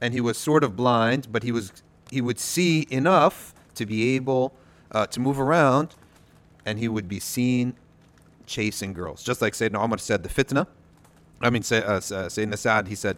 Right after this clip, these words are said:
"Accost him, let him be accosted with temptations, he, uh, or, or suffer temptations." He would be seen trying to pinch the girls in Kufa, okay,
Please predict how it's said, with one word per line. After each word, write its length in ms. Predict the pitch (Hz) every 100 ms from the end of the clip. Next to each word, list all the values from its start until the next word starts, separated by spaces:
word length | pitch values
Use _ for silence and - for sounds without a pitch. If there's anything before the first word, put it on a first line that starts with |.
| -
"Accost 420 | 92 - 120 -
him, 140 | 107 101
let 120 | 113
him 200 | 107 92
be 160 | 98
accosted 360 | 104 117 113 101
with 120 | 92 - -
temptations, 580 | 98 - 123 - - - - - -
he, 200 | - 120 -
uh, 240 | 101 90 -
or, 180 | 92 90
or 40 |
suffer 280 | 90 - 107
temptations." 540 | 104 98 120 135 160 - - - _
He 120 | 107
would 140 | 101
be 100 | 98
seen 300 | 95 120 127
trying 440 | 123 110 107 117 107
to 260 | - 98
pinch 340 | - 120 110 -
the 100 | 92
girls 540 | 87 87 90 90 - -
in 160 | 85 -
Kufa, 400 | - 101 - 87 - _ _ _ 85
okay, 300 | 85 92 92